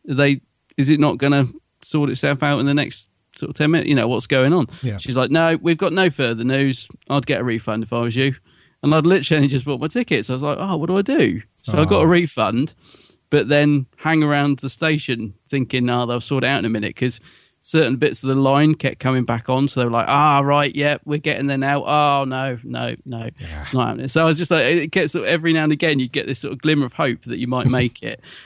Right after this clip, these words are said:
Speaker 1: Um, but in the end, it was getting so late. I just thought, "You know what? It's not, not gonna be worth me going in." But I kept sending you, like, updates, didn't I? Like, pictures of my ticket,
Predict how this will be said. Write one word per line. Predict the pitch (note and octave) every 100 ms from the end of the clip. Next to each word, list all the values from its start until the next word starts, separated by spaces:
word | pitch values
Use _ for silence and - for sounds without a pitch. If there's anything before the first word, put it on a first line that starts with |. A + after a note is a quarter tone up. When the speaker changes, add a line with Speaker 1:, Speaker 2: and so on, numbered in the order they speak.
| _
Speaker 1:
Um, | A2+ A2+ A2+ A#2 -
but |
in | D#3 D#3
the | D3+
end, | C3 B2
it | A#2+
was | A2+
getting | C3 A#2
so | - A#2+
late. | A#2+ A2+
I | B2
just | A#2+ -
thought, | A2 A2+
"You | A#2
know | A#2+ B2
what? | C3+ C3+
It's | - -
not, | B2 - _ -
not | B2+
gonna | C3+ B2
be | A#2+
worth | A#2+ B2 -
me | B2
going | B2 B2+ C#3
in." | C#3+ A#2 -
But | C#3
I | D#3+
kept | G#3+ F3+
sending | F3 D#3 D3+
you, | D3
like, | C#3+ C#3+
updates, | D#3 - C#3+ C3
didn't | E3 C3
I? |
Like, | B2+ B2 - - _
pictures | D#3+ E3+ - C3
of | B2+
my | C#3+
ticket, | - D3+ C3 D3 D3+